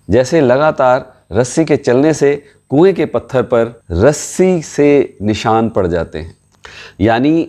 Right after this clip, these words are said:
अगर किसी काम को लगातार करने की कोशिश की जाए तो उस काम के होने की संभावनाएं बढ़ जाती हैं।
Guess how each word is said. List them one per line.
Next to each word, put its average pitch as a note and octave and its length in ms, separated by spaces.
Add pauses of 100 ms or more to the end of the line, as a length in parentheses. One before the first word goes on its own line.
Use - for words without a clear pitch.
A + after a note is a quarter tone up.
अगर B2+ 200
किसी C#3+ 280
काम B2+ 300
को C3+ 200
लगातार B2+ 540
करने A2 280
की G#2+ 120
कोशिश G2+ 340
की B2+ 200
जाए G#2 320
तो E3+ 640 (220)
उस G#2+ 120
काम A2+ 360
के A#2 140
होने F#2+ 320
की A#2+ 140
संभावनाएं F#2+ 760 (340)
बढ़ F#2+ 220
जाती - 300
हैं। - 80